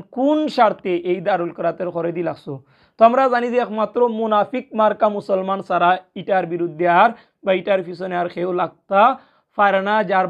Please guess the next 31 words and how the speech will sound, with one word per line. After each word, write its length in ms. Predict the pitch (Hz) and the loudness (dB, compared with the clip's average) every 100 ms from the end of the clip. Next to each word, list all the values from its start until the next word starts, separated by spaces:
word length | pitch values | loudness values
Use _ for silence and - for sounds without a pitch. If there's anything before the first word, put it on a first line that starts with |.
| 180 | -2
বাস্তব 300 | 175 - 196 | -4 -6 -6
প্রমাণ 220 | 190 185 180 | -4 -2 -2
আমরা 160 | 175 175 175 - 196 | 0 -2 -2 -2 0
এই 80 | 233 | 0
রমজানও 380 | 220 180 175 170 | 0 0 -2 0
দেখছি 220 | 170 220 170 156 _ _ - | -4 -4 -8 -10 _ _ -6
যে 80 | 196 220 | -6 -6
কিছু 200 | 208 233 214 | -8 -6 -4
মুনাফিক 500 | 214 202 190 226 226 - - 202 | -2 0 0 -2 -6 -8 -6 0
মার্কা 420 | 190 180 - 196 185 170 | 2 0 -2 0 0 -2
মানুষের 340 | 165 175 185 170 | -6 -8 -8 -8
আমরা 220 | 170 170 170 | -4 -6 -6
চিনতে 300 | 196 190 185 170 | -10 -6 -4 0
পারলাম 300 | 165 175 220 - _ - | 2 2 0 -4 _ 0
বা 80 | 208 190 | 2 2
চিনছি 400 | - 240 214 220 165 156 | 0 -6 -6 -6 -6 -4
যে 80 | 175 175 | -4 0
যারা, 200 | 190 202 - 190 | 0 0 -2 2
যারা 200 | 185 202 | 4 4
দারুল 220 | 190 185 170 | 2 0 0
কেরাত 220 | 185 208 208 | 2 0 0
মসজিদিয়া 480 | 196 185 170 170 196 233 - _ _ - | -6 -6 -4 0 2 2 -4 _ _ -8
ফুলতলি 540 | 214 208 - 202 208 214 | -6 -6 -6 -4 -2 -4
ট্রাস্টের 480 | 196 190 180 - 208 180 165 | -2 -2 -2 -4 -2 -2 -4
বিরুদ্ধে 340 | 226 190 214 185 | -4 -2 -2 0
লাগছে, 280 | - - 185 196 _ _ - | -2 -4 -6 -6 _ _ -12
কিন্তু 240 | 208 214 208 | -8 -4 0
দারুল 240 | 202 190 175 | 2 0 0
কেরাত 200 | 208 214 190 | 2 2 0
দারুল 200 | 196 175 | -2 -2
কেরাতের 380 | 190 180 202 | -2 0 -2